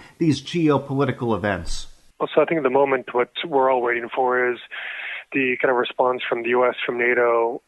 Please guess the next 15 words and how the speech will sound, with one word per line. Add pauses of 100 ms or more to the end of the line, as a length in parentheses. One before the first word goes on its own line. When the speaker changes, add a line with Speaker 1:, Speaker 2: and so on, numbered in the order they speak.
Speaker 2:
regarding
sanctions. (260)
Uh, (100)
you
know,
late
last
night
we
heard (640)
that
at
a
minimum,
uh,